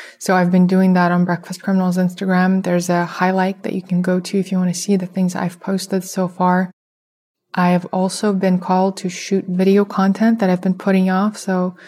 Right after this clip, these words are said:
I shot lots of cacao content coming up on YouTube soon.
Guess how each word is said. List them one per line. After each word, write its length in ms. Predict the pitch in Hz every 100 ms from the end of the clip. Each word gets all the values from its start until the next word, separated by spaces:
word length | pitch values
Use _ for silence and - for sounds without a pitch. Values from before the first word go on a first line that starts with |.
| - - _
I 100 | 185
shot 580 | 180 185 180 185 185 - _ _ _
lots 260 | 185 185 196
of 140 | 185
cacao 420 | 185 180 190 185
content 600 | 185 190 190 180 190 190
coming 260 | - 185 180
up 140 | 180
on 120 | 180
YouTube 400 | 175 185 - 196
soon. 520 | - 196 190 190 190